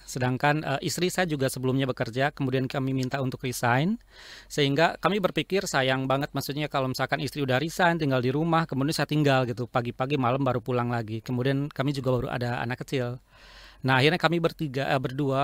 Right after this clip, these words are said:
eh, bersepakat bahwa gimana kalau kita resign aja dan fokus, eh, bikin usaha dan membina keluarga bersama gitu. Jadi ya sebagai couplepreneur kita juga bisa mengasuh anak bersama.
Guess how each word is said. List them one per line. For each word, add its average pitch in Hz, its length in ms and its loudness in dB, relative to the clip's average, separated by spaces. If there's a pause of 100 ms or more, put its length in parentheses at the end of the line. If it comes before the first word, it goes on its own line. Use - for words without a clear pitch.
(140)
eh, 127 560 -4
bersepakat - 560 -2 (800)
bahwa 135 160 6
gimana 131 320 2
kalau 139 160 2
kita 156 240 2
resign 143 400 0
aja 131 160 -2
dan 139 160 -2
fokus, 180 560 -2
eh, 135 400 2
bikin 123 240 -2
usaha 143 480 -4 (160)
dan 131 480 -4 (160)
membina 135 720 0
keluarga 135 560 0
bersama 127 480 -4
gitu. 113 240 -10
Jadi 131 320 -8 (720)
ya 135 80 2
sebagai 131 320 2
couplepreneur 139 640 0
kita 156 160 -2
juga 131 240 -2
bisa 127 240 -2
mengasuh 127 320 0
anak 131 160 0
bersama. 120 480 -6